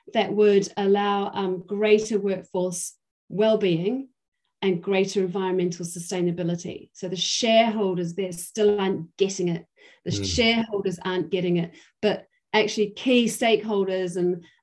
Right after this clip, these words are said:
Speaker 1: um, they will lose out because actually they'll start to see, uh, people veer away from using them because of those, uh, actions. So
Speaker 2: Okay.
Speaker 1: there, there are big forces in play.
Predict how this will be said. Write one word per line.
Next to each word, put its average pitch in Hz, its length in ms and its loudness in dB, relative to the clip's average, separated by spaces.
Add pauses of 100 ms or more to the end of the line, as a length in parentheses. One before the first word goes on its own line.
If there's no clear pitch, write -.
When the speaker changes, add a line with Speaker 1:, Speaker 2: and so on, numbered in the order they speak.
(140)
Speaker 1:
um, 180 480 -2
they 202 300 4
will 226 220 4
lose 214 340 4
out 180 240 -2
because 185 340 -4
actually 185 420 -2
they'll 180 220 -2
start 175 300 -8
to 180 80 -12
see, 175 440 -4 (280)
uh, 175 160 -4
people 190 440 -6 (180)
veer 180 260 0
away 170 280 0
from 170 240 -2
using 175 320 2
them 165 160 0
because 170 340 -6
of 170 140 -6
those, 170 340 -4 (300)
uh, - 160 -10
actions. - 600 -8 (400)
So - 140 2
Speaker 2:
Okay. 202 120 6
Speaker 1:
there, 208 180 8 (260)
there 226 140 0
are 208 40 2
big 220 200 0
forces 196 400 -2
in 175 100 -2
play. 170 380 -10